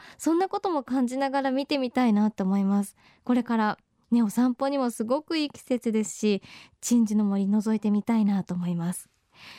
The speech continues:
で、明治神宮の森づくりについて、当時の内閣総理大臣、大隈重信は、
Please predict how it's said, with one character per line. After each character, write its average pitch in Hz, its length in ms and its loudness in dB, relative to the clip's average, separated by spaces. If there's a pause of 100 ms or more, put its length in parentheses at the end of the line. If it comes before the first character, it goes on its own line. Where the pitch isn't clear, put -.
(260)
で、 233 140 2
明 262 200 2
治 349 140 -6
神 392 240 -2
宮 415 180 0
の 330 120 0
森 233 260 2
づ 330 160 -4
く 370 120 -2
り 339 100 2
に 262 120 2
つ 247 160 -4
い 240 120 -2
て、 220 240 -2 (180)
当 349 160 2
時 254 140 0
の 202 220 0 (100)
内 277 220 2
閣 - 220 -4
総 214 220 0
理 208 80 0
大 214 180 0
臣、 170 240 -6 (140)
大 320 220 2
隈 294 400 0
重 - 200 -4
信 262 400 2
は、 214 220 0